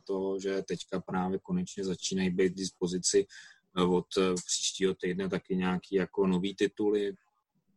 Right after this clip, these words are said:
takže jakoby bude zase ta nabídka pestřejší, než je jakoby doposud, tej-,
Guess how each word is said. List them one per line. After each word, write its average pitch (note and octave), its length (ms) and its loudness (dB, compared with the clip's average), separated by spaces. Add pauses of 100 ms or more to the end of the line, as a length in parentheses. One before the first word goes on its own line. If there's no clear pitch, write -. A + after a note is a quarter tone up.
(260)
takže F2+ 280 0
jakoby G2 300 4
bude F#2 400 4
zase F#2 280 4
ta F#2+ 140 -2
nabídka F#2 540 0
pestřejší, F#2+ 760 2
než F#2+ 200 0
je F#2 60 0
jakoby F#2 360 2
doposud, F2+ 580 0
tej-, F#2 180 -2